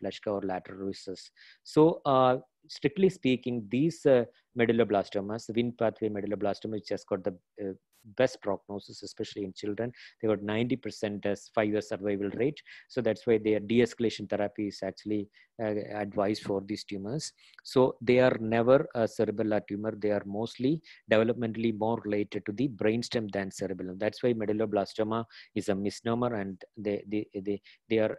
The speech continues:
actually different type of tumors. So, uh, s-, you are all neurologists, not, uh, probably not that much interested in medulloblastomas. We will talk about, uh, some neurological conditions now.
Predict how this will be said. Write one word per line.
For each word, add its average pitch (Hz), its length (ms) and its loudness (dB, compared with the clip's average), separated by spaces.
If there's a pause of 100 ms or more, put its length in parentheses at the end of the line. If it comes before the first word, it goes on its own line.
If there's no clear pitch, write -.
actually 104 300 -4
different 101 380 -6
type 92 240 -6
of 95 100 -8
tumors. 90 440 -10 (200)
So, 147 220 8
uh, 131 220 6
s-, - 280 -2
you 143 180 8
are 139 120 10
all 123 140 8
neurologists, 127 640 4
not, 117 180 2 (120)
uh, 113 160 8 (100)
probably 110 320 2
not 107 240 -2 (200)
that 107 240 4
much 113 200 -6
interested 107 400 -6
in 101 160 0
medulloblastomas. 104 800 -4
We 113 80 0
will 113 220 2
talk 104 240 -2
about, 98 360 -2
uh, 98 140 0 (300)
some 110 240 0
neurological 110 500 2
conditions 95 560 -8
now. 85 180 -12